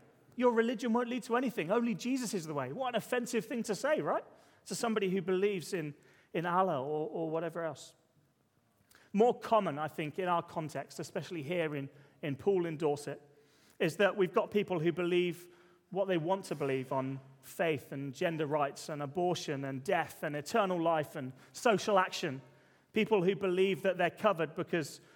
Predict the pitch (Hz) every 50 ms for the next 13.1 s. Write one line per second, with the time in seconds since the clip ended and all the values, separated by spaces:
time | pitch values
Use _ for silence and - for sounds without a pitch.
0 | _ - - 196 175 170 165 - - 226 185 - 202 175 170 151 160 156 170 165
1 | 170 170 156 156 143 139 139 139 135 135 135 - - - - - - 220 196 165
2 | 190 185 190 185 196 185 185 180 175 - - 170 160 160 - - - - - -
3 | 214 - - 175 151 208 190 - - 160 151 147 175 160 - 156 196 220 196 185
4 | 185 180 - - - 175 175 190 185 180 - 160 156 151 147 - - - - -
5 | - 196 190 196 202 196 175 160 170 170 175 180 170 - - 160 147 156 185 185
6 | 185 180 151 - 151 127 131 - - - 170 165 143 185 165 156 160 180 208 214
7 | 180 185 165 156 - 196 190 185 175 165 - - 175 160 156 - 175 170 170 156
8 | 135 123 - - _ _ _ _ _ _ _ _ _ _ _ _ _ _ - 202
9 | 190 190 190 190 - 208 196 190 165 - - 180 165 151 151 175 185 196 185 190
10 | - 180 165 147 127 - - - - - 165 151 143 139 135 - - - - -
11 | - 170 160 165 170 180 196 175 - - 190 151 135 - - 151 143 143 185 214
12 | 190 180 160 190 190 196 185 - 175 151 - - - 202 185 160 143 - - -
13 | - -